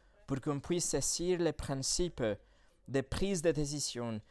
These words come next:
qu'on puisse appliquer la suffisance des Écritures dans notre vie quotidienne. Au nom de Jésus, Amen. Et mon message d'aujourd'hui s'appelle La suffisance des Écritures,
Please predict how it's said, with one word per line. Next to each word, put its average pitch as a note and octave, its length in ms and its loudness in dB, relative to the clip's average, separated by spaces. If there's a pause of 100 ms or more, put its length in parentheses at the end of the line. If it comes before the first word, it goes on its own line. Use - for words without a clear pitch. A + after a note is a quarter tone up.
(240)
qu'on C3 140 0
puisse E3 240 -2
appliquer F3+ 600 2
la F3 100 6
suffisance C#3+ 600 -2
des C#3 160 -4
Écritures B2+ 560 -6 (380)
dans C3 160 0
notre C3 280 -2
vie C#3 220 -2
quotidienne. A2 720 -4 (1120)
Au C3 120 -2
nom E3 240 2
de D#3 140 0
Jésus, A#2+ 560 -4 (320)
Amen. G#2 360 -4 (2250)
Et C3 60 0
mon E3 120 6
message F3 480 6
d'aujourd'hui D#3+ 480 2
s'appelle E3+ 400 4
La D#3 80 8
suffisance E3+ 560 2
des F3 180 2
Écritures, F3 640 4